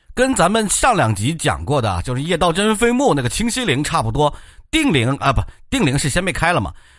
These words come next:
明十三陵呢，现在保存的基本还算是完好的，也算是一个值得瞻仰的地方。在一九四四年，在《甲申三百年祭》里头，郭沫若认为崇祯仿佛是很有想法的，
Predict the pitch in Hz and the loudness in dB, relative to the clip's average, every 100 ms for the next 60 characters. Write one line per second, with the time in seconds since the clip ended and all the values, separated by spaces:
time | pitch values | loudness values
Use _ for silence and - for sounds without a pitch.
0 | - - 262 294 277 285 277 120 127 120 | -4 2 2 2 2 2 2 0 -2 -2
1 | 170 156 131 104 104 127 160 131 220 180 | 0 -2 0 -2 -2 0 0 -2 -2 0
2 | 117 101 117 180 123 104 76 85 170 113 | 0 0 0 0 0 -4 -4 -4 -2 -4
3 | 58 - - - 147 165 254 233 196 175 | -8 -16 -20 -10 0 2 2 2 0 -4
4 | 196 185 - 208 131 - 165 214 147 95 | -2 -2 -2 -2 -2 2 2 2 -2 -6
5 | 92 98 - - _ - - 240 254 294 | -10 -10 -10 -14 _ -6 0 2 2 2
6 | 165 123 - 175 220 117 120 143 139 156 | 2 0 -2 -2 -2 -2 -2 -2 -2 0
7 | 113 113 208 208 247 240 113 101 147 285 | 0 0 0 2 0 0 -2 -2 -2 0
8 | 190 123 87 85 - _ _ - 254 302 | -2 -2 -6 -8 -10 _ _ -6 0 4
9 | 320 302 277 294 214 160 131 98 98 - | 4 4 4 6 4 4 0 0 -4 -8
10 | - - 190 214 220 220 - 139 131 180 | -2 2 2 4 2 2 0 0 0 -2
11 | - 175 113 143 214 269 143 - 139 151 | -2 -2 0 0 2 2 2 0 -2 -2
12 | 95 92 | -2 -6